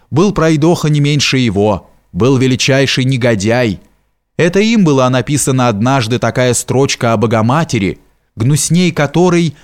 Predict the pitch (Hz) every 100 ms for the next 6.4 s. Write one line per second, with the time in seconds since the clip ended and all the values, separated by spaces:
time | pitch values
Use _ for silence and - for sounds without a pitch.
0 | _ 139 165 147 123 135 180 147 180 156
1 | 180 117 92 85 - _ _ _ _ -
2 | 110 113 131 160 - 131 - 127 120 131
3 | 127 123 131 123 113 107 104 151 190 185
4 | _ _ _ - - 175 180 175 - 190
5 | 175 165 165 135 120 135 120 127 120 113
6 | 101 90 82